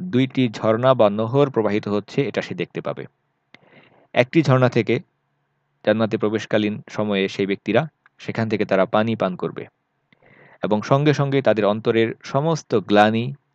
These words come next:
হিংসা এবং ক্লেশ বা যত রকমের কষ্টকর অনুভূতি যেগুলো মানুষের অন্তরে জমা থাকে, সেগুলো চিরদিনের জন্য দূর হয়ে যাবে।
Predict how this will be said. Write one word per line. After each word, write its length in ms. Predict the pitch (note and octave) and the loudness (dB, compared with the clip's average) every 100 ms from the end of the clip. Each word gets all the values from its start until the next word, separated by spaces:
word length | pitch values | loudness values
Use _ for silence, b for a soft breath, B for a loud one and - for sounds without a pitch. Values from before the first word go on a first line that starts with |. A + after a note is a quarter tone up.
| _ _ _ | _ _ _
হিংসা 480 | G#2 A2 A2 A#2+ A#2 | -4 -4 -2 0 0
এবং 300 | - F#2+ G2+ F#2+ | 0 -2 -4 -4
ক্লেশ 420 | A#2+ B2 B2 - _ _ - | 2 2 2 -8 _ _ -2
বা 120 | G2 | 0
যত 200 | G#2+ B2+ | 2 2
রকমের 380 | D#3 C#3 C3+ B2 A#2 b b b | 2 2 2 0 0 b b b
কষ্টকর 420 | C#3 C3 D3 C3 | -4 0 2 4
অনুভূতি 420 | A2+ B2 A#2+ A#2 A2+ | 4 2 0 0 0
যেগুলো 260 | G#2+ G#2 | 2 2
মানুষের 320 | G2+ G#2 - | 0 -2 -2
অন্তরে 300 | G#2 G2 G2+ | -4 -2 -4
জমা 240 | F#2+ G#2 B2 | 2 2 2
থাকে, 300 | A2+ A#2 D3+ _ - | 0 -2 -4 _ -8
সেগুলো 340 | - G#2+ G#2+ | -4 -2 -2
চিরদিনের 680 | G#2 D3+ D#3 C#3 A#2+ D3+ D3+ | -2 0 4 4 4 2 2
জন্য 320 | C3 G2 E2+ - b b b - | 2 0 -4 -8 b b b -6
দূর 240 | G#2 G#2+ | 0 2
হয়ে 200 | F#2+ E2 | 0 -4
যাবে। 260 | D#2 C#2+ | -4 -6